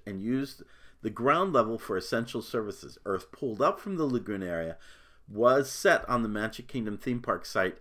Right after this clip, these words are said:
and allowed to settle. This was then tunneled out to create a most unique service system. Here you'll find accounting, main files, the mail room, lock and key control, the photo laboratory, the print shop, the refrigeration, food storage, warehousing areas for merchandise, wardrobe, cafeteria, and cash control.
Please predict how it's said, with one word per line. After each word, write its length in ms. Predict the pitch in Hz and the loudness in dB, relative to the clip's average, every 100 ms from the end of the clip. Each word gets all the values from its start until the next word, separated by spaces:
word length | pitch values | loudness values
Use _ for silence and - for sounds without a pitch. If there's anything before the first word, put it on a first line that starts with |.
| - | -8
and 100 | 90 | -6
allowed 420 | 87 87 95 101 | -4 -2 -2 -2
to 60 | 101 | -8
settle. 420 | - 98 87 - - - - - | 0 0 0 -8 -14 -18 -20 -20
This 280 | - 131 - | 0 0 2
was 180 | 165 127 | -4 0
then 220 | 139 131 | 2 2
tunneled 420 | 131 170 175 165 | -2 -4 -2 0
out 300 | 120 110 - | 4 4 2
to 80 | - | -4
create 440 | 110 113 107 101 - - - | -6 2 2 2 -2 -14 -8
a 60 | 98 | -4
most 420 | 95 110 135 - | 0 2 2 0
unique 460 | 113 98 95 - - | -2 0 -2 -6 -14
service 400 | - 95 90 - | -4 -4 -2 -4
system. 460 | 127 127 - - - - - - - | -6 -6 -8 -10 -12 -14 -16 -16 -8
Here 160 | - 117 | 0 2
you'll 160 | 113 | 2
find 300 | 95 98 90 | 0 -2 -4
accounting, 560 | 85 - 160 156 143 104 | -6 -2 -2 0 -4 -4
main 220 | 98 92 | -4 -6
files, 500 | - 147 135 131 127 | 0 4 4 4 0
the 80 | 80 | -8
mail 280 | 71 73 76 | -8 -8 -4
room, 420 | 101 110 107 101 - | -2 0 -2 -6 -2
lock 280 | 90 87 | 0 0
and 100 | 95 | -4
key 380 | 87 135 127 120 - - - - | -8 -4 -2 -4 -8 -20 -20 -12
control, 420 | 117 - 135 117 | -10 -4 2 2
the 100 | 101 | 2
photo 300 | - 139 147 | 2 4 4
laboratory, 680 | 127 113 107 107 - 107 95 | 6 4 4 0 -2 -2 0
the 120 | 87 | -2
print 300 | - - 180 | -8 -2 -2
shop, 380 | - - 123 - | 0 2 2 2
the 40 | 71 | -8
refrigeration, 680 | - 156 143 127 110 104 | -6 -6 0 0 0 -4
food 200 | - 151 | -4 -6
storage, 380 | 135 147 123 117 | -2 0 0 2
warehousing 500 | 143 139 110 - 101 | 2 6 6 4 -4
areas 300 | 82 80 76 | -4 -4 -4
for 160 | - 87 | -6 -6
merchandise, 600 | 110 151 139 117 113 - | -2 -2 0 0 0 -2
wardrobe, 400 | 110 123 110 101 | 0 0 0 -4
cafeteria, 420 | 92 90 - 90 | -4 -6 -4 -6
and 120 | 80 - | -6 -10
cash 280 | 62 - - | -12 -12 -16
control. 340 | 135 - - | -16 -16 -18